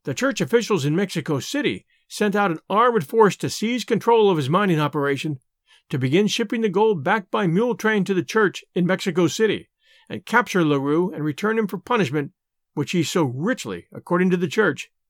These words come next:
deserved. But LaRue was tipped off that the soldiers were coming for him,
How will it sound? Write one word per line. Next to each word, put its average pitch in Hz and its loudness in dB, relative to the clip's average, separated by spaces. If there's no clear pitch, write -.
deserved. 123 0
But 135 -2
LaRue 202 4
was 196 4
tipped 240 0
off 240 4
that 160 -6
the 147 -6
soldiers 170 0
were 143 -2
coming 202 0
for 208 0
him, 104 -8